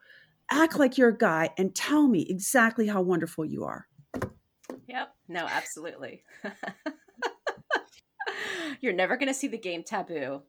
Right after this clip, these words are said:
Speaker 2: the same again. Just remember, never men versus women, 'cause you will not win the game. <laughs> Or you could try it this weekend. Um,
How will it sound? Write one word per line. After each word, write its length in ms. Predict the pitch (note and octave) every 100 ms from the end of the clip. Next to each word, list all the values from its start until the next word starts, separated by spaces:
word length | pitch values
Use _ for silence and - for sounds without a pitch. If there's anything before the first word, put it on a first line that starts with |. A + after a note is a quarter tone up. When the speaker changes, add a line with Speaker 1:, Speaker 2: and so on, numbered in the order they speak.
| _
Speaker 2:
the 80 | F#3+
same 240 | F#3+ G3 E3+
again. 300 | D#3 B2 C#3+
Just 160 | D#3
remember, 320 | D3 F3 D3+
never 340 | D3+ F3 F#3 G#3
men 220 | F#3 F#3
versus 340 | E3+ - G3+
women, 300 | F#3 C3+ A2+
'cause 280 | - G#3 -
you 80 | -
will 100 | G3+
not 200 | F#3 -
win 140 | F3+ E3+
the 80 |
game. 320 | F3+ D#3 D3 -
<laughs> 60 | G4 G4 A5 B4+ A#4+ - _ - - - G4 - _ - - _ _
Or 100 | B3
you 100 | A#3+
could 160 | E4+ C#4+
try 180 | C#4+ G3+
it 140 | G3+
this 180 | G3+ -
weekend. 460 | F3+ E3+ E3 D3 - - - - - - -
Um, 260 | A3+ G#3+